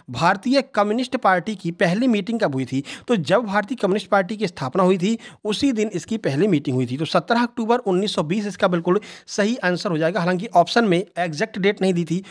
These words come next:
उन्नीस सौ बीस, उन्नीस सौ पच्चीस ऐसे दिया था, तो उन्नीस सौ बीस इसका बिल्कुल सही आंसर हो जाने वाला है। देखिए, तो माकपा के दावे के अनुसार भारत की सबसे पुरानी कम्युनिस्ट पार्टी का गठन सत्रह अक्टूबर उन्नीस सौ बीस को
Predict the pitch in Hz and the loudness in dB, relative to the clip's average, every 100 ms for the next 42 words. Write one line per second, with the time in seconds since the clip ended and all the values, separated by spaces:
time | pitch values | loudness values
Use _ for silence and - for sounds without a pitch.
0 | - - 185 208 214 202 196 160 185 185 | -10 -4 -2 0 -2 -4 -2 0 0 0
1 | 202 175 208 185 160 214 175 147 170 170 | -2 -2 0 0 0 0 0 0 0 2
2 | 175 196 - 156 208 214 180 165 151 143 | 0 0 -2 -2 -2 -4 -2 0 0 2
3 | 220 254 - - - 214 247 - 165 147 | 0 -2 -10 -18 -2 0 0 2 0 2
4 | 226 165 139 127 127 123 120 120 123 190 | 0 0 0 0 -2 -2 -2 -4 2 4
5 | 285 - - - _ _ _ _ _ - | 2 -2 -20 -20 _ _ _ _ _ -4
6 | 190 170 170 220 262 247 214 175 202 214 | 0 2 2 0 -2 0 2 2 2 0
7 | 160 156 147 151 - - - 143 175 208 | -2 0 0 0 -4 -18 -8 0 2 2
8 | - 262 247 - 175 - 240 202 180 226 | 2 0 2 0 0 -2 0 2 2 2
9 | - 196 214 - 175 180 180 143 139 170 | 0 0 -2 -6 -6 -4 -4 -4 -2 -4
10 | 196 202 - - 208 - 254 233 185 202 | -4 -14 -4 -2 0 2 4 4 0 0
11 | 214 226 185 226 - 214 165 156 - | 0 2 0 -2 0 0 0 -2 0